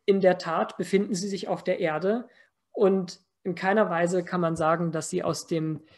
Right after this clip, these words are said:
Tempel im Himmel buchstäblich kommen. Allerdings, wenn wir mal schauen in Vers sechs, gehen wir zurück zu Offenbarung vierzehn, Vers sechs. Wie wird dieser Engel dort beschrieben?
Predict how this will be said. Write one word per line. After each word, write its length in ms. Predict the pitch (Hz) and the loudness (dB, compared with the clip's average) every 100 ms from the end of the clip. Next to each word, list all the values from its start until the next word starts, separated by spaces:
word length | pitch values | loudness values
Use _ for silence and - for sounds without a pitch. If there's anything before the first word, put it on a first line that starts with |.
| _ _ | _ _
Tempel 260 | - 196 196 | 0 2 4
im 120 | 185 | 2
Himmel 220 | 170 175 | 2 0
buchstäblich 600 | 170 180 - 170 170 156 | 0 -2 -2 -4 -4 -8
kommen. 340 | - 156 147 - _ _ _ _ _ _ _ _ _ - - - _ _ _ _ _ _ | -6 -6 -6 -14 _ _ _ _ _ _ _ _ _ -20 -20 -20 _ _ _ _ _ _
Allerdings, 800 | 202 262 277 302 170 - - - - | 2 4 4 2 2 -2 -10 -6 0
wenn 220 | 196 262 | 2 4
wir 100 | 254 | 4
mal 320 | 214 208 208 | 4 4 2
schauen 540 | - 208 170 175 226 | 0 0 2 4 2
in 180 | - 202 | 0 0
Vers 400 | 196 - 190 185 | 0 0 0 0
sechs, 640 | 202 165 160 - - - _ _ _ _ _ _ _ - | -2 0 0 0 -10 -10 _ _ _ _ _ _ _ 2
gehen 140 | 202 | 4
wir 80 | 254 | 4
zurück 260 | 214 247 254 | 2 0 2
zu 100 | 240 | 0
Offenbarung 300 | 220 196 185 | 2 2 4
vierzehn, 320 | 214 208 196 | 2 2 0
Vers 280 | 196 175 185 | 0 -2 -2
sechs. 520 | 151 - - - _ _ _ _ - | -4 -4 -12 -12 _ _ _ _ -6
Wie 280 | 165 285 | 2 4
wird 240 | 285 294 262 | 4 2 4
dieser 380 | 233 233 240 202 | 4 4 0 2
Engel 280 | 185 196 | 2 2
dort 360 | 202 175 160 - | 2 -2 -2 0
beschrieben? 760 | 190 - - 294 151 151 156 | -2 -2 0 0 0 -6 -12